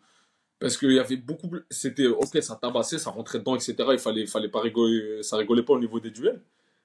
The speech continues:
Mais il y avait des espaces, tu vois, il y avait des espaces et le football, c'est, ça jouait au football, tu vois.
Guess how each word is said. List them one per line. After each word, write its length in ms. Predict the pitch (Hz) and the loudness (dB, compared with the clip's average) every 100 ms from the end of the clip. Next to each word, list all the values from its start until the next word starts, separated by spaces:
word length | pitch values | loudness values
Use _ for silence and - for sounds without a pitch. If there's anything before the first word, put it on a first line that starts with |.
| _ _ - | _ _ -10
Mais 460 | 139 180 233 220 | 0 2 4 4
il 60 | 180 | 4
y 40 | |
avait 160 | 139 131 | 2 0
des 160 | 120 | -6
espaces, 320 | 123 123 143 - | -8 -6 -6 -6
tu 120 | 120 | -8
vois, 100 | 117 | -6
il 20 | |
y 20 | |
avait 120 | 110 | -6
des 160 | 107 110 | -10 -8
espaces 480 | 101 - 139 120 - | -6 0 2 2 -4
et 80 | 113 | -6
le 80 | |
football, 320 | 104 - 110 113 | -8 -12 -14 -14
c'est, 180 | - - | -14 -14
ça 200 | - 107 | -14 -12
jouait 180 | 110 | -10
au 40 | 110 | -8
football, 340 | - 120 139 | -8 0 0
tu 100 | - | 2
vois. 140 | 117 | -2